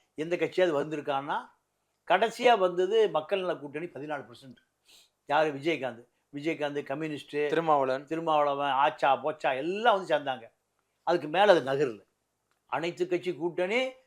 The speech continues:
Speaker 1: திமுக, அண்ணா திமுகவுக்கு, அஹ்,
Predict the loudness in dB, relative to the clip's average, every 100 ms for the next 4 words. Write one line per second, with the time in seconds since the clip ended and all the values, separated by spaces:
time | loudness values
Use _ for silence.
0 | _ -6 -4 2 2 4 4 2 0 2
1 | 2 2 0 0 0 -2 -6 _ _ -2
2 | 0 0 -2 -2 -2 -4 -6 -10